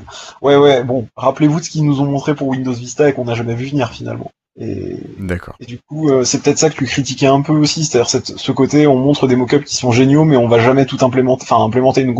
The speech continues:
Speaker 1: bonne partie. Et du coup, ça casse un peu les effets, parce que tu montres des trucs magnifiques, mais t'en implante-,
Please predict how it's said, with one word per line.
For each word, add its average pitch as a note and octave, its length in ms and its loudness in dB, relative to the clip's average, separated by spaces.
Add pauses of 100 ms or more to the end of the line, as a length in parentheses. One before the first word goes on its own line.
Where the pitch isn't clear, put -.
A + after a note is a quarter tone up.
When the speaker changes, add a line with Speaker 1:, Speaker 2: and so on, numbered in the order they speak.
Speaker 1:
bonne C3 240 0
partie. - 320 -4 (420)
Et A2+ 180 -6
du A2 120 -10
coup, - 100 -14
ça B2+ 160 0
casse C3 240 0
un B2+ 80 0
peu C3+ 140 0
les B2 180 0
effets, C3+ 280 -2
parce A#2+ 140 -4
que - 80 -8
tu A#2+ 120 -6
montres B2+ 160 2
des B2 80 0
trucs B2 160 -4
magnifiques, C3 400 0
mais B2+ 80 0
t'en A#2+ 180 2
implante-, B2 280 0